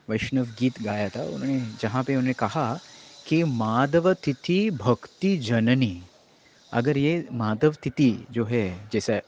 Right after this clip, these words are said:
एकादशी, जन्माष्टमी, अगर ये सब चीज़ हम पालन करते, फॉलो करते, तो बहुत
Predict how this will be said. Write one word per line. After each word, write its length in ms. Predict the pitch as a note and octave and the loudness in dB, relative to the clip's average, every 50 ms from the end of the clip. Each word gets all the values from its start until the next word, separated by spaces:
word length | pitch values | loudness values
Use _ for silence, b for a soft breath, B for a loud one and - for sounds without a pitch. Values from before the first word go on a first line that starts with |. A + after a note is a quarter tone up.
| _ - | _ -4
एकादशी, 720 | A#2 - - A#2 G#2+ A2+ G#2+ - - - G#2+ G#2 G#2 G#2 | -2 0 2 2 2 2 0 0 0 0 2 2 2 2
जन्माष्टमी, 640 | G2 G#2+ A2+ G#2 G#2 G#2+ G#2+ G#2 - - G#2 G#2+ G#2+ | 2 0 0 2 2 2 2 0 -2 -2 0 0 0
अगर 240 | G2 G#2+ A2 C3+ B2 | 0 2 0 0 2
ये 220 | A#2 A#2 D3 F3 | 2 2 2 0
सब 220 | F3 - - D#3 C3 | 0 0 0 0 0
चीज़ 260 | - - D#3 C#3 D3 | 2 0 0 2 2
हम 140 | C#3+ D3 C3+ - | 0 0 0 0
पालन 380 | A2+ G2+ G#2 A2+ C#3 D3+ E3 | 2 2 4 4 4 4 4
करते, 340 | D#3 C#3 A2+ G2+ - F#2+ F#2+ | 2 2 0 0 0 -4 -6
फॉलो 340 | F2+ - A2 A2 A#2 D3 E3+ | -4 -2 0 2 4 4 4
करते, 420 | E3+ - A#2 A2 - F#2+ F#2 F#2 B B B B B B B B B B - | 4 2 0 0 0 -2 -4 -4 B B B B B B B B B B 2
तो 220 | D3 D#3 D3+ D#3 | 4 4 4 4
बहुत 420 | D3 - G#2+ A#2 A#2 - D3+ E3+ | 2 0 0 0 0 0 0 -2